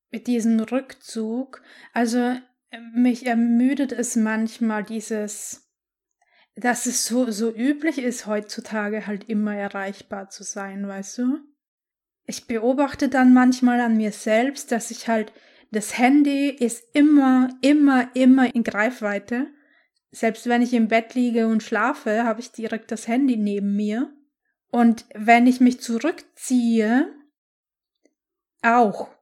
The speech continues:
Und das Handy ist halt irgendwie so die Schaltzentrale. Und es ist mir dann manchmal zu viel.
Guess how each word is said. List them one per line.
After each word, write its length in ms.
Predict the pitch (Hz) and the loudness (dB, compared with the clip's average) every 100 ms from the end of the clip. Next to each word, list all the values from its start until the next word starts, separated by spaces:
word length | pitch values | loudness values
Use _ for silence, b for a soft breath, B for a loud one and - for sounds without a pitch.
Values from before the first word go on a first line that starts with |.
| _ _ _ _ _ _ _ | _ _ _ _ _ _ _
Und 160 | 247 233 | -2 2
das 200 | 233 233 | 0 2
Handy 360 | 262 285 302 | 2 4 2
ist 320 | 294 277 285 262 | 0 -2 -4 0
halt 220 | 247 247 | 0 2
irgendwie 540 | 254 247 233 247 247 - | 2 2 0 -4 -6 -14
so 260 | - 240 | -8 -6
die 280 | 220 233 220 | -4 -4 -4
Schaltzentrale. 1080 | - 226 247 247 - 208 202 196 180 190 190 | -2 -2 -2 -4 -2 -2 -2 -4 -4 -4 -6
Und 260 | 202 233 247 | -6 -6 -6
es 180 | 240 | -8
ist 160 | 254 254 | -6 0
mir 140 | 285 | 0
dann 180 | 220 214 | 0 -2
manchmal 400 | 208 226 247 262 | -4 -6 -4 -6
zu 140 | 254 240 | -4 -8
viel. 520 | - 247 254 220 190 | -8 -4 -2 -2 -6